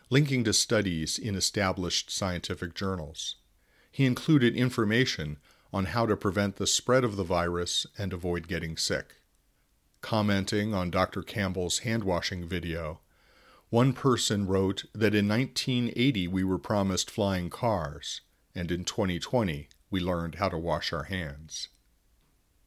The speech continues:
The worldwide response to covid nineteen was ineffective. Early on, China lied about the severity of the virus and how it was spreading. The World Health Organization,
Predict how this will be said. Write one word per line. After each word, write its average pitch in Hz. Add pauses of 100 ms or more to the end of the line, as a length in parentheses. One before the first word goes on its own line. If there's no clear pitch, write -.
The 147
worldwide 117
response 95
to -
covid 107
nineteen 98
was 90
ineffective. - (840)
Early 110
on, 95 (240)
China 135
lied 104
about 90
the 90
severity 98
of 85
the 92
virus 90
and 101
how 113
it 110
was 113
spreading. 90 (840)
The 104
World 92
Health 117
Organization, 98